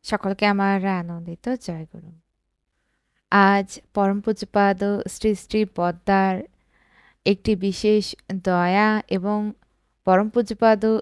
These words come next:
শ্রী শ্রী আচার্যদেব আমাদের জীবন চলনার ক্ষেত্রে কিভাবে চলতে বললেন, ঠিক সেই রকমই দুটি যাজন নিয়ে এসেছি।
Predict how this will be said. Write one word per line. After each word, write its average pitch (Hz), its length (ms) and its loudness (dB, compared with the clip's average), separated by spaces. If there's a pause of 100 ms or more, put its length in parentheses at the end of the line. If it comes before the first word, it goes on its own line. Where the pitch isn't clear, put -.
(100)
শ্রী 233 260 -4
শ্রী 240 260 -2 (140)
আচার্যদেব 185 720 -2 (640)
আমাদের 180 540 0 (280)
জীবন 214 480 -2 (240)
চলনার 208 520 2
ক্ষেত্রে 226 600 0 (160)
কিভাবে 254 500 4 (160)
চলতে 214 420 -2
বললেন, 175 500 -4 (560)
ঠিক 277 160 -2
সেই 233 240 4
রকমই 233 540 0 (120)
দুটি 208 500 -2 (200)
যাজন 185 440 2
নিয়ে 226 240 -4
এসেছি। - 520 -10